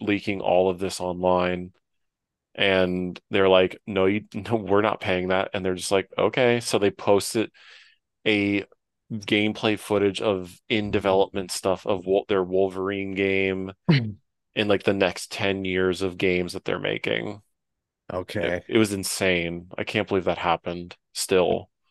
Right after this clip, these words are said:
Speaker 2: Wolverine. Dude, Wolverine had a, there's a fun one in the P S two era, like, an M-rated one that I remember being, like, kind
Speaker 1: Mm-hmm.
Speaker 2: of,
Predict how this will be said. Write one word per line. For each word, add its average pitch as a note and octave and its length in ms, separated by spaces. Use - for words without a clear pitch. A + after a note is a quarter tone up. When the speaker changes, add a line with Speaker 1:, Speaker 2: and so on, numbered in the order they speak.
Speaker 2:
Wolverine. A2+ 760
Dude, D3+ 220
Wolverine E3 600
had A#2 200
a, G#2 300
there's C#3+ 180
a F#3 60
fun A#2+ 280
one F2+ 400
in F#2+ 140
the F2 60
P G#2 200
S F2+ 180
two F#2 180
era, D2+ 440
like, - 160
an F2+ 100
M-rated E2+ 460
one D2+ 460
that D2 100
I D#2 40
remember D2+ 540
being, F#2 200
like, A2 140
kind G2 160
Speaker 1:
Mm-hmm. - 20
Speaker 2:
of, - 160